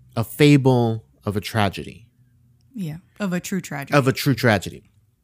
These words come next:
Speaker 1: So that right there kind of, if you're not prepared, maybe that line will help you. But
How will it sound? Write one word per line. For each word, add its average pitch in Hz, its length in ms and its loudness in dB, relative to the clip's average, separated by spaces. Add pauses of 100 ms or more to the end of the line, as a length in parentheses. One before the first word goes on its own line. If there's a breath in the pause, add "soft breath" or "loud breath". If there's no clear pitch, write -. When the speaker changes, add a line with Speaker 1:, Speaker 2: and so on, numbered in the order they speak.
(520)
Speaker 1:
So 127 560 0 (180)
that 143 420 0
right 131 240 -2
there 117 640 2 (180)
kind 127 300 -2
of, 110 420 -2 (1120)
if 139 280 -2
you're 139 160 2
not 151 340 2
prepared, 131 680 0
maybe 113 280 0
that 110 260 -4
line 104 420 -4
will 98 140 -4
help 110 300 -6
you. 92 120 -6
But 87 340 -6